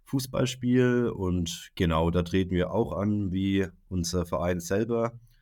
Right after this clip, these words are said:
in der, also unser, unsere Profis in der zweiten Fußball-Bundesliga, bei uns gibt's nur eine.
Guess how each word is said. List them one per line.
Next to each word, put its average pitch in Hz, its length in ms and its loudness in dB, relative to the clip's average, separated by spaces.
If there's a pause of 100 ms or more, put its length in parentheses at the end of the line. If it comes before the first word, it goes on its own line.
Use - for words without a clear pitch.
(540)
in 90 300 2
der, 82 720 2
also 78 220 -10
unser, 82 320 -4 (280)
unsere 90 220 -4
Profis 107 320 0
in 104 60 -4
der 90 100 -2
zweiten 117 320 2
Fußball-Bundesliga, 113 880 0
bei 90 100 -2
uns 85 200 0
gibt's - 240 -6
nur 127 160 0
eine. 127 340 0